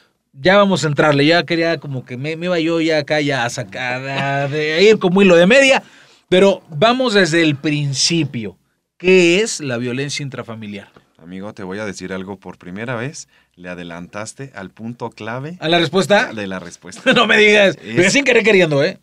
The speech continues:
Speaker 2: Pero me da gustísimo que estés bien estudiado y bien enfocado.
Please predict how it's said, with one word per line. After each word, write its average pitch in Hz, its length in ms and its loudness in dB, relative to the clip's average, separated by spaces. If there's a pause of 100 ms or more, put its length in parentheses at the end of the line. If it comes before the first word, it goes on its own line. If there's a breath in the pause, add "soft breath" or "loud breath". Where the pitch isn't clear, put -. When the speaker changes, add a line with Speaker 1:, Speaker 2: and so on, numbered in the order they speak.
Speaker 2:
Pero 107 360 -6 (140)
me 101 220 -16
da 104 140 -4
gustísimo 123 640 -8
que 95 80 -12
estés 104 340 -12 (260 soft breath)
bien 104 280 -12
estudiado 107 500 -8
y 113 60 -8
bien 101 240 -10
enfocado. 85 500 -18